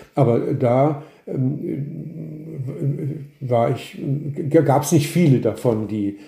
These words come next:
so einen Aufwand betrieben haben. Also es gab, also Stand-up war schon üblich, aber nicht in dieser Weise. Weißt du, die, der Unterschied ist, die, äh, wie ich anfing, war die Möglichkeit, ins Fernsehen zu kommen, exorbitant höher.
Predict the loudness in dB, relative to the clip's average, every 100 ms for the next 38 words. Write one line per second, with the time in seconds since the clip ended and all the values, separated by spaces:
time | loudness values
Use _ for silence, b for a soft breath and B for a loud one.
0 | B -4 0 2 0 -2 -2 -4 -4 -2
1 | -2 -4 -8 -6 -2 0 0 -4 -2 0
2 | 0 -2 -4 -2 -2 2 4 4 2 0
3 | 0 0 0 0 0 -4 B B 2 2
4 | 2 0 2 2 2 2 4 4 4 4
5 | 2 0 B B B -2 0 0 -2 -4
6 | -4 4 6 6 6 2 0 -4 -2 2
7 | 2 2 4 4 4 0 -2 -2 -4 -4
8 | 0 0 0 -2 0 2 2 2 0 2
9 | 2 2 4 2 0 B B _ 2 4
10 | 6 6 6 6 2 2 2 4 2 2
11 | 2 0 -2 -2 0 -2 -6 0 2 2
12 | -2 0 2 2 -2 -6 -6 -6 -6 -10